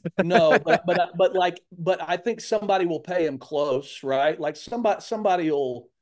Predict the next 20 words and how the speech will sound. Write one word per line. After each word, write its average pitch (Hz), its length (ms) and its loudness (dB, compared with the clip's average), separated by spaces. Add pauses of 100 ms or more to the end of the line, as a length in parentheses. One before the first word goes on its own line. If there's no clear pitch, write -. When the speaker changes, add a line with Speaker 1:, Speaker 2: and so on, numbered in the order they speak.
(580)
Speaker 1:
I 185 120 -6
think 220 220 -8
somebody 135 460 -2
will 117 80 -4
throw 117 260 -10
him 110 120 -8
a 95 80 -12
bag, 95 460 -14
right? 123 340 -6
Like, 120 300 -10
you, 147 180 -14
like, 147 280 -6
the 143 80 -10
Kings 196 440 -6
will 151 120 -2
throw 127 240 -2
him 120 100 -10
something, 131 500 -10 (240)
or 151 80 -4
the, 143 220 -2